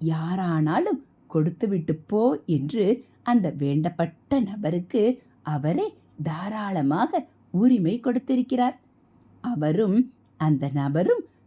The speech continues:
பிரபுவின் சாப்பாட்டைத்தான் தாம் போடுவதாக சொல்லிக் கொள்கிறாரே தவிர, தாமாகவே போடுவதாக பாத்தியதை கொண்டாடி கொள்வதில்லை.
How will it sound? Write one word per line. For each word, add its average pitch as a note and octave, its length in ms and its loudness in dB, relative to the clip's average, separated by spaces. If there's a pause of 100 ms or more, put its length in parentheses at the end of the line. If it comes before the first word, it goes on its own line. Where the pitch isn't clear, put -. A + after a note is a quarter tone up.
(160)
பிரபுவின் G#3+ 580 0
சாப்பாட்டைத்தான் F3+ 1000 -2 (280)
தாம் A#3+ 340 0
போடுவதாக D#3+ 1040 2
சொல்லிக் E3 400 -2
கொள்கிறாரே D#3 680 0
தவிர, B3 300 -2 (480)
தாமாகவே F#3 840 -2 (560)
போடுவதாக D#3+ 840 2 (460)
பாத்தியதை G3 600 0
கொண்டாடி A3+ 540 2
கொள்வதில்லை. B3 600 2